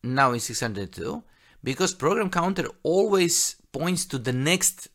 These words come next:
instruction that is going to be, uh, run. So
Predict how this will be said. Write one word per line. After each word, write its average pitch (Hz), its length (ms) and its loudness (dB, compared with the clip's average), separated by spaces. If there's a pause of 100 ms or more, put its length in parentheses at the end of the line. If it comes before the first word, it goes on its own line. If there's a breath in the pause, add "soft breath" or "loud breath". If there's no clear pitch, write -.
(120)
instruction 127 460 -2
that 98 100 -8
is 101 80 -10
going 101 220 -6
to 95 100 -12
be, 98 420 -6
uh, 87 540 -8
run. 90 260 -6 (1700 soft breath)
So 160 600 6